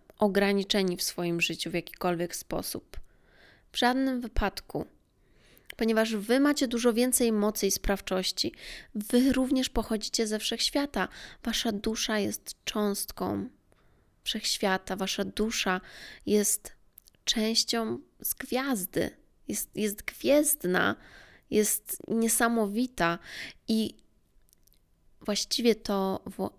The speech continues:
te układy planet, one są odbiciem was. Wasza siła jest tak ogromna. Twoja moc, twoja siła jest tak niesamowita, że to ona wpływa na te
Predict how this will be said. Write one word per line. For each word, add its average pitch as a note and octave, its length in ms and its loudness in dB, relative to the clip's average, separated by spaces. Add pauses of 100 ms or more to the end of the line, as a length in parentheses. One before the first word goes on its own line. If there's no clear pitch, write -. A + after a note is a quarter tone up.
te F#3+ 360 0
układy F#3+ 480 -2
planet, B3+ 680 0 (1120)
one A3 380 2
są - 240 -2
odbiciem F3 600 -4
was. - 380 -6 (100)
Wasza G#3+ 460 2
siła F3+ 320 0
jest - 380 -4
tak - 380 -8
ogromna. F3+ 600 -4 (500)
Twoja A3 520 2
moc, G#3 360 -4
twoja G3 440 2
siła F#3 340 -2
jest - 380 -6
tak G#3 300 -4
niesamowita, F#3+ 840 -6 (840)
że G#3 160 -2
to - 180 -8 (140)
ona A3 460 2 (100)
wpływa - 720 -2 (120)
na F#3 120 -4
te - 140 -10